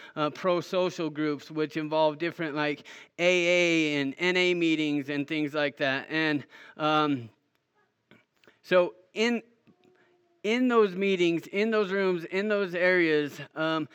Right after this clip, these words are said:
there was a lot of different, um, philosophies about life, a lot of different beliefs, a lot of different philosophies about, um, recovery. But from the very beginning,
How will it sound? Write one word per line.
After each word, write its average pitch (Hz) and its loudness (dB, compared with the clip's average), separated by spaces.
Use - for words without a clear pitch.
there 175 -4
was 170 -2
a 170 -2
lot 180 2
of 165 -2
different, 175 0
um, 143 -2
philosophies 156 -2
about 135 -2
life, 151 0
a 131 -8
lot 151 -4
of 147 -8
different 139 -10
beliefs, 160 -4
a 135 -16
lot 147 -4
of 151 -4
different 147 -12
philosophies 143 -6
about, 131 -4
um, 131 -4
recovery. 170 0
But 165 2
from 190 0
the 170 0
very 196 2
beginning, 165 -2